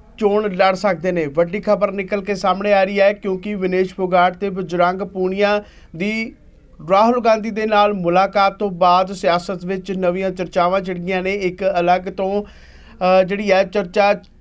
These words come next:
ਛਿੜ ਚੁੱਕੀ ਹੈ ਕਿਉਂਕਿ ਬਜਰੰਗ ਪੂਨੀਆ, ਅ, ਜੋ ਕਾਂਗਰਸ ਹੈ ਉਸ ਨੂੰ ਟਿਕਟ ਦੇ ਸਕਦੀ ਹੈ। ਉਹ ਕਾਂਗਰਸ ਦੇ ਚਿਹਰੇ ਤੋਂ ਵਿਧਾਨ ਸਭਾ ਚੋਣ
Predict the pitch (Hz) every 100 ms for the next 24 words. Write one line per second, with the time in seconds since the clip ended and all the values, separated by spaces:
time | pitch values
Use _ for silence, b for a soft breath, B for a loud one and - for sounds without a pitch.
0 | - - 214 185 190 185 165 120 - -
1 | - - - - - 190 190 214 226 202
2 | 180 185 190 190 185 196 196 208 214 220
3 | - - - - 180 180 185 202 214 214
4 | 190 180 185 202 202 190 202 - 185 180
5 | 180 202 185 185 185 165 175 190 202 180
6 | 175 185 190 208 190 175 190 190 175 180
7 | 185 185 185 185 185 185 185 170 170 175
8 | 202 208 190 196 185 180 185